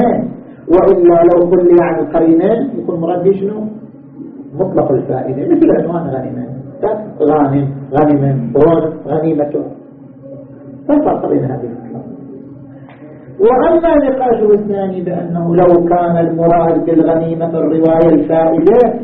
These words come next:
لكانت شاملة لما قبلها، فلماذا ذكر ما قبلها قسيما لها مع أنه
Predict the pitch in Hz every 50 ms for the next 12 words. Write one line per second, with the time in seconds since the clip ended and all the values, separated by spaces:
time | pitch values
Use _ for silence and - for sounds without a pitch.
0 | - 185 190 190 196 208 202 202 - 208 220 233 233 233 240 240 226 233 220 214
1 | 214 214 226 226 220 220 202 190 196 196 190 - - - - - - - - -
2 | 202 202 214 220 226 247 254 247 240 220 226 208 190 - 480 494 - - 466 440
3 | 214 - 202 196 196 - 220 233 233 240 220 226 226 226 - 226 208 - - 269
4 | 294 294 285 - - 202 196 190 185 185 180 180 180 180 180 185 180 185 196 208
5 | 208 220 220 220